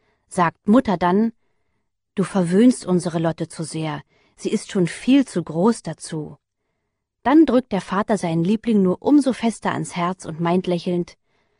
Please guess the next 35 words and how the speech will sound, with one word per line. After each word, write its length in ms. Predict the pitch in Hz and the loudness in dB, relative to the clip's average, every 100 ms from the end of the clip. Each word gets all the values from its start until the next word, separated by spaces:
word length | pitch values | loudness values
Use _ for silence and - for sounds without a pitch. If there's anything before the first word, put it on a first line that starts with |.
| _ _ _ _ | _ _ _ _
„Es 180 | 247 - | -4 -2
ist 300 | 190 165 - | -4 -4 -4
doch 120 | 170 | -4
unser 300 | 165 156 139 | -4 -6 -8
Kleinstes.“ 920 | - 139 117 95 - - - - - _ _ _ _ _ _ _ _ _ _ _ _ _ - | -10 -8 -8 -8 -12 -18 -18 -20 -20 _ _ _ _ _ _ _ _ _ _ _ _ _ -6
Wenn 240 | 170 165 | -2 -2
er 260 | - 269 262 | 2 2 2
aber 200 | 185 175 | 2 2
mal 160 | 170 | 2
davon 280 | 165 160 165 | -2 -4 -4
anfängt, 560 | - 254 - 185 202 180 | 2 2 2 -2 -2 -2
dass 100 | 170 | -8
es 140 | 170 | -4
nun 140 | 180 | -4
auch 160 | - 165 | -2 -6
für 180 | - - | -6 -2
Annemarie 400 | 214 226 185 185 | 2 4 4 0
bald 260 | 165 151 | -2 -4
Zeit 280 | - 190 202 | -4 -4 -2
sei, 160 | - 160 | -4 -6
in 100 | 151 | -6
die 100 | 156 | -6
Schule 300 | - 285 214 | -2 0 0
zu 160 | - | -4
gehen, 320 | 165 170 240 294 _ - - _ | -6 -2 0 -2 _ -20 -20 _
dann 220 | 180 269 | 2 2
breitet 380 | 269 254 269 277 | 4 0 -2 0
Mutti 260 | - - 233 | 0 2 0
ihre 300 | 180 170 - | 0 0 -2
Arme 260 | 165 170 | 0 0
um 120 | 165 | -2
das 160 | 156 156 | -4 -6
Töchterchen 540 | - 185 - 165 175 | -4 -4 -4 -6 -6
und 120 | 170 165 | -6 -4
bittet: 420 | 180 175 165 | -4 -4 -6